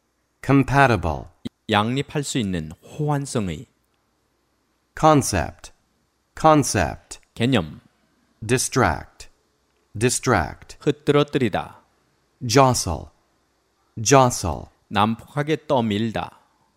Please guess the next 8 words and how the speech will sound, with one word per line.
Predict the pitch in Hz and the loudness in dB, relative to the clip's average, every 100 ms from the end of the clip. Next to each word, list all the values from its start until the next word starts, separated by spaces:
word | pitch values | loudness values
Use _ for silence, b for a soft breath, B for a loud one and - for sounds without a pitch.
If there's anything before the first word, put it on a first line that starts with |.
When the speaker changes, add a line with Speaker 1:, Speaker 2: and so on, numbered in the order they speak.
| _ | _
Speaker 1:
Obedient. | 135 139 143 147 113 90 71 - - _ _ _ _ _ - | 2 2 4 4 4 0 -2 -8 -20 _ _ _ _ _ 2
Obedient. | 139 139 143 110 92 78 - - | 2 4 4 4 0 -2 -8 -16
Speaker 2:
순종하는. | - - 147 143 151 131 110 78 - _ - | -18 -8 -4 0 -2 0 -4 -6 -10 _ -2
Speaker 1:
Obstacle. | 139 147 - 120 87 95 73 60 _ _ _ _ _ _ - | 0 0 2 0 2 -2 -4 -10 _ _ _ _ _ _ 2
Obstacle. | 143 - - 127 104 87 64 - | 4 2 -2 -2 -2 -4 -6 -12
Speaker 2:
장애물. | - 101 135 117 78 65 - _ _ _ - | -6 0 2 2 -2 -6 -18 _ _ _ -2
Speaker 1:
Patient. | 147 143 - 80 - - _ _ _ _ _ _ _ _ | 0 0 -2 -6 -8 -20 _ _ _ _ _ _ _ _
Patient. | 139 147 123 101 71 - | 0 0 0 -2 -6 -10